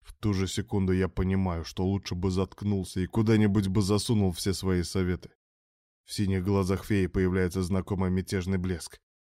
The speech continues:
Метнув в меня злой взгляд, она, вся такая решительная и независимая, задирает голову. Ну вот что за девчонка? Хочет меня, продолжает ломать комедию с моим братом.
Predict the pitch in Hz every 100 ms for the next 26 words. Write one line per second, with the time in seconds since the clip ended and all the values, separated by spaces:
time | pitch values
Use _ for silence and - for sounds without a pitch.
0 | _ _ 104 113 120 117 95 95 101 107
1 | 110 101 90 107 110 95 92 95 110 98
2 | 101 107 98 80 - - 117 101 95 104
3 | 95 107 107 117 107 98 95 98 120 107
4 | 107 101 107 107 98 101 95 92 92 104
5 | 101 107 101 95 95 101 90 85 80 _
6 | _ _ _ _ _ _ _ _ - 104
7 | 98 95 98 - - - - 101 92 90
8 | 95 98 98 - 104 95 85 - - -
9 | - - - 104 95 104 95 104 101 101
10 | 110 110 101 107 101 101 101 98 107 104
11 | 101 101 98 98 - 104 98 95 95 92
12 | - 95 95 92 90 101 87 87 87 82